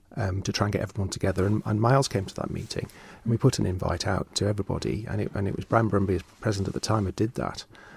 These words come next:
And we had representatives come from, Miles came, um, from the Treasury, um, and defa. Um, fortunately, no one came from the mill t-, to that meeting.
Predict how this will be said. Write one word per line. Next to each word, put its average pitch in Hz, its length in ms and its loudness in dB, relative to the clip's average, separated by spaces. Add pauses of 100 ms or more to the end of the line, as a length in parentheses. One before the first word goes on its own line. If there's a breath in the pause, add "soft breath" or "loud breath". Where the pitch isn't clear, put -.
(220 soft breath)
And 107 140 2
we 101 80 2
had 101 180 -2 (140)
representatives 101 540 0
come 101 200 2
from, 95 540 -2 (160)
Miles 107 300 2
came, 101 420 0 (240)
um, 87 200 -2
from 92 200 0
the 85 80 -2
Treasury, 120 480 10 (380 loud breath)
um, 95 440 -2 (140)
and 95 120 -6
defa. - 440 -4 (380 loud breath)
Um, 101 240 -2
fortunately, 117 300 4
no 110 60 6
one 104 100 6
came 107 140 0
from - 180 -2
the 95 40 4
mill 117 220 6
t-, - 260 -8
to - 140 -10
that - 100 -6
meeting. - 460 -4